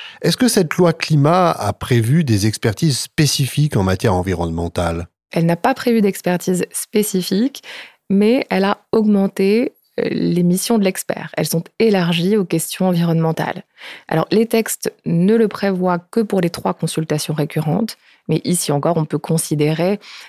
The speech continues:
Speaker 2: que cet élargissement n'est pas limité aux expertises dans le cadre des, des consultations récurrentes, qu'il s'applique aussi aux autres cas de recours à l'expert.
Speaker 1: De manière un peu, euh, provocatrice, j'ai envie de te demander ce qui se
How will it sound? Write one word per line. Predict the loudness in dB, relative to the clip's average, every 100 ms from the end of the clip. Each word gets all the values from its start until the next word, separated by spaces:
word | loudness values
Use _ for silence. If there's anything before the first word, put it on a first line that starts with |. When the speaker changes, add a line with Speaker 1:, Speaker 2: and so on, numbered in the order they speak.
| _ -4
Speaker 2:
que | -2
cet | 0 0
élargissement | 0 0 0 0 0 0
n'est | 0
pas | 0
limité | 2 0 0 0
aux | 0
expertises | -2 -4 -6 -6 -4 -2 -2 -4 -10 -10
dans | -6 -4
le | -2
cadre | -2 -2 -4
des, | -4 -4 -4
des | -6
consultations | -4 -6 -6 -8 -8 -4
récurrentes, | -6 -6 -2 -2 -2 -12 -16 -10
qu'il | -6
s'applique | -4 -4 -4 -4
aussi | -2 -2 0 0
aux | 2 2
autres | 0 0 -4
cas | -4 -4
de |
recours | -4 -4 -2 -2
à |
l'expert. | -2 -6 -6 -8 -8 _ _
Speaker 1:
De | -6 -2
manière | 0 2 0 0
un | -4
peu, | -4 -4
euh, | -4 -6 -8 -12 -14 -16 -14
provocatrice, | -12 -12 -10 -10 -4 0 0 0 -4 -2
j'ai | 0
envie | 0 0
de | 0 -2
te | -2
demander | -2 0 0 2 2 0
ce |
qui | -6 -6
se | -6